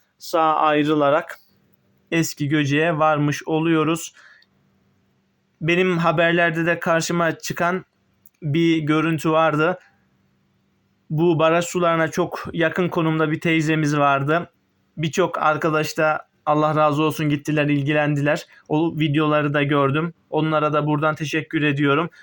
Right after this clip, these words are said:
Şu anda hatırlayamadım kim olduklarını. Fakat dediğim gibi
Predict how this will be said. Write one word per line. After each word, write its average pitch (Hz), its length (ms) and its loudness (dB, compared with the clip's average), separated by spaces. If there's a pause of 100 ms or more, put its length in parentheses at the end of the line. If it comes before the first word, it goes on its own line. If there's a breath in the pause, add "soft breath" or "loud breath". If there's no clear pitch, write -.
Şu 165 140 0
anda 151 420 0
hatırlayamadım 156 720 0
kim 151 380 -6
olduklarını. 143 680 0 (300 soft breath)
Fakat 170 400 -4 (800)
dediğim 170 420 2
gibi 160 300 0